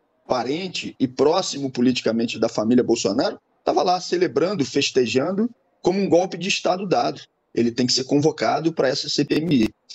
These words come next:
Chama atenção que membros da extrema-direita que faziam, é, coro com a necessidade de instalação da C P M I, agora já tão vendo a coisa com outros olhos, né? Já demoram a fazer a indicação dos seus representantes,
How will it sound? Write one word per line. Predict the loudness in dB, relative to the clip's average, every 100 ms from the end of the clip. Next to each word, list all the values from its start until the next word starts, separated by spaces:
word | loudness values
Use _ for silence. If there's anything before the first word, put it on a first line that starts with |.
| -20 -6
Chama | -2 0 0 0
atenção | 0 -2 0 0 0 -2 -10 _ _ _ 0
que | 0 2 0
membros | -2 0 0 2
da | 0
extrema-direita | 0 0 -2 -2 0 2 4 4 2 -8
que | -2 0 0 -4 _ _
faziam, | -2 0 -2 -2 0 -2 -6 -14 _ _ _
é, | -2 -2
coro | 0 2 4 2 -2
com | 0 0
a |
necessidade | 2 0 -2 -2 0 0 0
de |
instalação | -4 -2 -2 -2 -2 0
da |
C | 0 0
P | 0 2
M | 4 4
I, | 4 0 _ -6
agora | -4 2 2 2 0 -2
já | -6 -4
tão | -4 -2
vendo | 0 -2
a |
coisa | 2 0 0
com | 0 2
outros | 4 2 0 0 0
olhos, | -2 -4 -8 -4
né? | 0 0 -4 -14 -8 -2
Já | 2
demoram | 2 2 2 2
a | 0
fazer | -2 0 0
a |
indicação | 0 0 -2 -2
dos | -2 2
seus | 2 0
representantes, | 0 0 2 -2 0 2 4 2 2 0 0